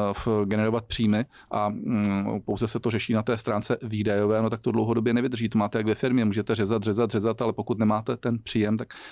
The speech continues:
je, je problém. Takže ad jedna, eh, v-, mm, posílení výběru daní, ad dva, eh, úspory, eh, na, na úřadech, ad tři,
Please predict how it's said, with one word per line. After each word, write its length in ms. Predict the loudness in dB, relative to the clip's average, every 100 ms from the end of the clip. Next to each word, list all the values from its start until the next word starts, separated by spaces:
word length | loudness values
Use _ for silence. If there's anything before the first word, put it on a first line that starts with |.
| -4
je, 160 | -2 -2 -2
je 120 | -2 0
problém. 360 | 0 0 0
Takže 240 | 0 0 0
ad 180 | 0
jedna, 240 | 2 2 0 -8 -20 _ -2
eh, 20 | 0 2 2 0
v-, 140 | 0 0 0
mm, 380 | 0 -2 -2 -2 -4
posílení 480 | -4 0 4 4 2
výběru 380 | 0 2 2
daní, 360 | 2 2 2 2 -4 -6
ad 120 | -4 0
dva, 300 | 0 0 -2 _ -4
eh, 40 | 0 2 2 0 -2 -6 -8 -10 -8
úspory, 420 | -6 0 0 2 0
eh, 180 | 2
na, 180 | 2 0 -2
na 200 | -2 0
úřadech, 520 | 0 0 0 0 -4 _ _ -6
ad 200 | -4 -4 -12
tři, 340 | -4 0 0